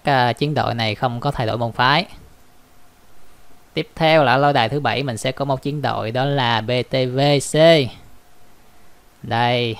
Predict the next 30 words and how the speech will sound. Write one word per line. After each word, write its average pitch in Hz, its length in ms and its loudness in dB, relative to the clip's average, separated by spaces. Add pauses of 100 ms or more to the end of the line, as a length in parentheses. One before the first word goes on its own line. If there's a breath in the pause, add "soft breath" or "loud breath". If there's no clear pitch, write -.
(160 loud breath)
B 120 80 -8 (220)
T - 60 -6 (160)
V, 127 60 -4 (520 loud breath)
Ốc 143 180 -6 (140)
Hương, 147 360 2 (220)
một 113 200 -10
Bá 127 120 -2
Đao, 127 320 2
chín 147 240 -4
triệu 110 160 -2
bảy. 107 400 2 (1800)
À, 156 300 2
Bá 147 100 2
Đao 151 240 4
này 127 100 -2
đã 123 80 -2
đổi 120 220 -2
sang 131 260 -2
Võ 123 100 0
Đan 131 240 2
rồi 117 120 -2
nha 120 100 -6
các 135 140 -6
bạn, 110 220 -4
không 120 180 -6
còn 113 160 -4
là 101 80 -4
Bá 113 140 -2
Đao 127 220 2
nữa. 120 420 -2